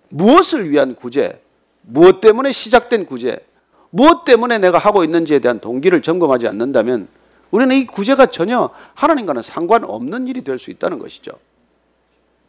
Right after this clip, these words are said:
왜 남을 돕습니까? 남을 돕고자 하는 목적이 무엇입니까? 이걸 우리가 확실히 알지 않으면 남들이 돕기 때문에 돕는 겁니까?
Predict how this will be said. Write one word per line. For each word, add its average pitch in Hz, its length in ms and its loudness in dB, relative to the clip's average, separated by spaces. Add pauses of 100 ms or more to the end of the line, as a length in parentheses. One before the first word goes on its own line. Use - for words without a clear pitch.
(300)
왜 165 160 6
남을 208 260 4
돕습니까? 247 580 -4 (2000)
남을 277 280 4
돕고자 247 480 0
하는 226 160 -4
목적이 151 360 -8
무엇입니까? 104 640 -14 (2000)
이걸 311 260 4
우리가 226 320 0 (300)
확실히 - 400 -6
알지 151 200 0
않으면 135 600 -6 (840)
남들이 277 400 0
돕기 - 280 -8
때문에 269 280 -10
돕는 202 300 -8
겁니까? 135 520 -14